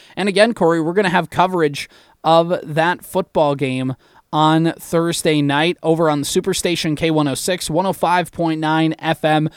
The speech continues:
streaming live at wadena radio dot com and the Superstation K one oh six app. Six forty pregame, seven o'clock kickoff tomorrow for Otter Tail Central and Cedar Mountain at Buffalo High School. I'll be on the call for that one.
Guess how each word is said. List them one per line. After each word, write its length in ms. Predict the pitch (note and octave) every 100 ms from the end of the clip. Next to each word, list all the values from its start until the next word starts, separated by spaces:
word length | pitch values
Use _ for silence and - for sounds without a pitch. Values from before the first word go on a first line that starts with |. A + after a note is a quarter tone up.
| -
streaming 380 | - F#3+ F3+ D3
live 380 | C#3 D3+ E3 D#3
at 80 |
wadena 360 | C#3 C#3 E3 D3+
radio 360 | C3+ D3+ D#3 D3
dot 180 | B2+
com 320 | - D#3 D#3+ D#3+
and 200 | D#3 D#3+
the 40 | C#3+
Superstation 880 | - D#3+ E3 - D#3+ D3+ D#3 C3+
K 180 | - D#3
one 220 | D#3+ D3
oh 80 | C#3+
six 320 | - C#3+ B2
app. 320 | D#3+ E3+ - - -
Six 360 | - G#3 G#3 -
forty 440 | - F#3 F#3+ F3
pregame, 560 | - - F3+ F3 D3+ D3
seven 320 | - F3+ G3+
o'clock 340 | F#3+ F3+ E3
kickoff 400 | - F#3 F3 D3+
tomorrow 640 | - D3 C#3+ E3+ D#3+ C3 B2 - - -
for 380 | D#3+ D3+ C#3+ C#3
Otter 240 | D#3+ F3+
Tail 220 | E3 E3+ D3
Central 500 | - D#3 - E3 -
and 160 | C#3+
Cedar 380 | C3 - G#3+ A3
Mountain 440 | E3+ D3+ C3+ D3+ C#3+ - -
at 240 | D#3+ E3+
Buffalo 360 | D#3+ D3 D3+ C#3
High 160 | C3
School. 400 | C3 - C3+ C3 B2+
I'll 140 | D3
be 120 | D3
on 100 | C#3
the 60 | C3
call 220 | D3+ C#3
for 140 | -
that 200 | C3+ G3
one. 300 | G3 G#3 G#3